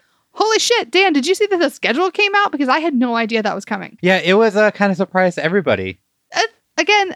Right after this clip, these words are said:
Speaker 1: it's my bone to pick is the way that they're, like, releasing these things. Whatever. It's fine.
Speaker 2: I don't know. It generates excitement. You kind of throw it out there, and now everybody's clamoring about it and getting excited
Speaker 1: That's true.
Speaker 2: and talking and then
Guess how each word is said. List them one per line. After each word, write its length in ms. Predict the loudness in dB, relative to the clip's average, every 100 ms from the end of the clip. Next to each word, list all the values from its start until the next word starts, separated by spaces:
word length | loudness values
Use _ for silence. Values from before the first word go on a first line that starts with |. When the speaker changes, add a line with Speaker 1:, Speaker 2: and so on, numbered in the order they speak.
| -12
Speaker 1:
it's 160 | -8 -2
my 100 | 0
bone 240 | 0 0
to 100 | 0
pick 240 | 0 0
is 80 | 0
the 120 | 0 0
way 80 |
that 180 | 0 -2
they're, 180 | -2 0
like, 160 | 0 0
releasing 460 | -2 0 0 0 -2
these 200 | -2 -6
things. 320 | -10 -10 -8
Whatever. 420 | -8 -8 -10 -12 -14
It's 140 | -14
fine. 160 | -12 -4
Speaker 2:
I 140 | 0
don't 100 | 2
know. 140 | 4 4
It 160 | 4
generates 340 | 2 2 2 0
excitement. 460 | -4 -2 0 0
You 60 | -2
kind 160 | -4 -2
of 60 |
throw 220 | 2 2 4
it 60 |
out 220 | 2 0
there, 180 | 0 0
and 60 | 2
now 160 | 0 0
everybody's 480 | -2 -2 0 -2 -2
clamoring 360 | -4 -2 -2 -2
about 280 | 0 0
it 40 | -2
and 100 | -4
getting 160 | -6
excited 460 | -8 -6 -4 -4 -2
Speaker 1:
That's 240 | -2 0 -2
true. 240 | -2 0
Speaker 2:
and 140 | -2 0
talking 480 | 0 0 0 0 0
and 100 | 0
then 200 | -2